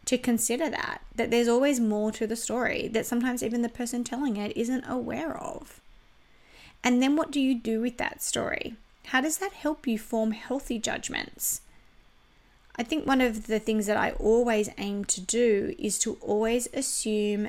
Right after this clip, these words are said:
the best. When I'm gonna be really honest with you, I do always want to assume what suits my narrative or what suits m-, what my ego needs at that time. And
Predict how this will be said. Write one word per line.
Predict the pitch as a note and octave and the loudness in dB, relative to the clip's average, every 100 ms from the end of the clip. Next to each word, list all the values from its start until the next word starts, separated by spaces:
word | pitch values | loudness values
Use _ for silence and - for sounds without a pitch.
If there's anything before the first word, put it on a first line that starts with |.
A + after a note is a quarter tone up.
| - | -4
the | G#3+ G3+ | -2 -2
best. | - - - - - - - - - - - | -2 -4 -4 -2 -2 -6 -10 -20 -20 -20 -6
When | A3 B3 A#3 G3 G3+ | 2 4 4 2 -2
I'm | - A3 | 0 2
gonna | G#3+ A3 | 2 2
be | A#3 | 0
really | G#3+ A3+ A3 - | 2 4 4 2
honest | G#3 B3+ B3+ - | 0 0 0 -2
with | G#3 - | -4 -2
you, | F#3+ F#3+ - | -2 -2 0
I | G#3 | 0
do | G3 A3+ A#3+ - | 0 0 0 2
always | G#3 G#3 G3+ G3 | 0 0 0 -2
want | G3+ G3 | -4 -4
to | G3 | -4
assume | F#3 - A3+ A3+ F#3+ G3 G3 | -4 -2 0 0 0 -4 -4
what | G3 - - | -4 -4 -4
suits | - G#3+ - - | -2 -2 -2 -6
my | F#3+ | -6
narrative | G3 F3+ G#3+ G3 A#3+ D4 C#4+ | -4 -4 -4 -2 0 0 -2
or | - G#3 | -4 -4
what | F#3+ - - | -4 -8 -8
suits | - A3 - - | -6 -4 -4 -4
m-, | G#3 - | -6 -6
what | F#3 - | -8 -8
my | G3 F#3+ | -6 -4
ego | F#3 G3 F#3+ F#3 | -4 -4 -4 -4
needs | F#3 G3 G3+ | -4 -6 -6
at | - - | -8 -6
that | - - | -8 -8
time. | - - E3 - - - - - - _ - _ _ _ _ _ _ _ - - - - _ - - _ _ - _ _ - _ A#3+ | -16 -4 -2 -2 -4 -12 -18 -20 -20 _ -20 _ _ _ _ _ _ _ -20 -20 -20 -20 _ -20 -20 _ _ -20 _ _ -20 _ 4
And | B3+ C4 A#3+ | 6 4 2